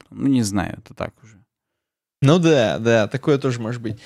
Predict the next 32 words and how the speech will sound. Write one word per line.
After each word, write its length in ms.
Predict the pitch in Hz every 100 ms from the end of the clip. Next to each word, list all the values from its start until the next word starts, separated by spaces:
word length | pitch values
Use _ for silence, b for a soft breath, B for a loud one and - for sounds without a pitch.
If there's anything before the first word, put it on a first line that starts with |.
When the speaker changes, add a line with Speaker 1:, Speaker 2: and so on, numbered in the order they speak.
| B B
Speaker 2:
Здесь 200 | - 247
еще 200 | 190 170
описаны 320 | 139 165 151
всякие 260 | - 120 120
страшные 640 | - 143 143 131 - 113
истории 600 | 107 - - 131 120 113
по 120 | 107
поводу 340 | 113 127 117 113
того, 340 | 127 120 127
что 180 | 123 -
там 140 | 117 113
в 40 |
каком-то 360 | - 127 123 123
подвале 720 | 131 113 113 127 131 120 107
историческом 880 | 104 - 127 127 120 - - 110 113 B B B B
вроде 340 | 131 139 135
как 200 | 131 135
завелось 840 | 117 135 127 135 139 147 143 117 -
что-то, 600 | - - 151 139 127 113
знаешь, 460 | 107 120 120 113 -
типа 720 | 117 - 110 101 98 98 95
духа, 760 | 113 147 165 160 - 120 104 107
там, 220 | 110 104 107
чего-то 500 | - 113 113 110 107
там, 360 | 120 117 113
привидения, 840 | 110 117 127 120 135 139 123 113 104
да, 140 | 117
на 80 | 120
самом 240 | - 120
деле 120 | 113 110
чувак 300 | - 120 113
тоже, 300 | 123 110